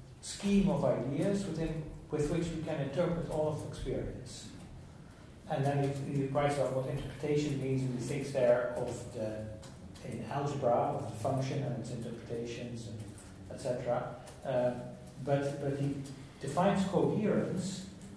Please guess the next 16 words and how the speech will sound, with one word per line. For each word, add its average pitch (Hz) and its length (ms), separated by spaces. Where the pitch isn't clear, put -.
as 147 300
a 135 80
relation 143 680
between 131 220
a 120 60
set 190 320
of 170 100
ideas - 840
in 143 240
which, - 500
uh, 131 360
how 156 120
does 156 160
he - 60
put 165 300
it? 175 200